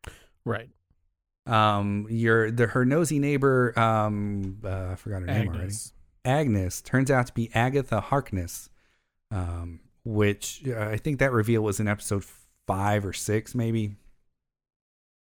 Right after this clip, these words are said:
Speaker 2: And Agatha Harkness, uh, in the comics, from my understanding, is, you know, is a, basically just a, a, a, an old witch and a, uh,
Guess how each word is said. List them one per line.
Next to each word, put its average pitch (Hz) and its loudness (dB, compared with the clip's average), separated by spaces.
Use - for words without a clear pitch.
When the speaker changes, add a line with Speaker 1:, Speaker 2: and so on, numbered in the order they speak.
Speaker 2:
And 101 0
Agatha 131 2
Harkness, 131 2
uh, 107 0
in 110 -2
the 107 -2
comics, 147 2
from 135 -2
my 123 4
understanding, 113 0
is, 113 0
you 113 0
know, 104 0
is 110 -2
a, 95 0
basically 117 0
just 107 -2
a, 113 -2
a, 123 0
a, 131 -4
an 120 2
old 127 4
witch 120 -2
and 113 0
a, 107 0
uh, 95 -2